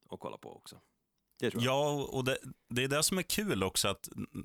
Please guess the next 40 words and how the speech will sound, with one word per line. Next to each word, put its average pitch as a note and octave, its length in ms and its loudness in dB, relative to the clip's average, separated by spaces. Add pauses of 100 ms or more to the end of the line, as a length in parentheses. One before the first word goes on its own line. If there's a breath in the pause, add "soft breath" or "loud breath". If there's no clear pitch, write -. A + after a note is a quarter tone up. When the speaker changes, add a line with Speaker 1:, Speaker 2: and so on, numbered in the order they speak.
Speaker 2:
när A2 180 0
de A2 140 2
gör D#3 220 2
som F#2+ 240 2
de G2+ 140 2
gör, B2+ 240 2
att F2+ 120 0
det A2 100 2
alltid G2 280 0
är F#2+ 40 -2
divisionsmöten G2 1300 0
sista - 460 4
veckan, F#2+ 400 0
att - 220 -4
det G#2 140 2
Speaker 1:
Mm. C#3 140 6
Speaker 2:
blir D3+ 220 2
ju A#2+ 80 2
ofta G#2 320 0
att - 80 -4
det F2+ 100 -4
kokas - 480 0
ner B2+ 260 0
till F#2+ 200 -2
att - 280 -4
sista - 400 4
omgången F#2 440 2
är C3 280 2
intressant. E2+ 840 0 (200 loud breath)
Speaker 1:
Ja, D3 340 4
Speaker 2:
Eh, F2+ 240 4
Speaker 1:
exakt. F#2 300 0
Speaker 2:
den A2+ 160 4
här B2+ 160 2
veckan G2 400 2
kanske G2+ 480 2
mer E2 440 0 (120)
än F2 180 0
någonsin. F2 640 0 (340)
Speaker 1:
Ja, D3 400 0